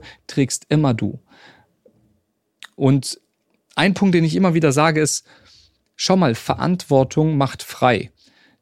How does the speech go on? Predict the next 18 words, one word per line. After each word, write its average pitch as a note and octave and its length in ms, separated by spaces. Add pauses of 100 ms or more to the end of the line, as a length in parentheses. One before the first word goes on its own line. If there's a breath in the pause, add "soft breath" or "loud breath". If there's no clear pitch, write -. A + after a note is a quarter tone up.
Denn C3 180
Verantwortung D#3+ 640
zu - 160
übernehmen, B2+ 720 (640)
macht B2+ 240
uns D3 180
frei. D3 420 (520)
Frei, D#3+ 400
unser B2+ 260
Leben E3 500
und B2 180
unser A#2 200
Geschäft - 520
nach B2 160
unseren C#3+ 540
Vorstellungen A2 720
zu - 140
gestalten. G#2 640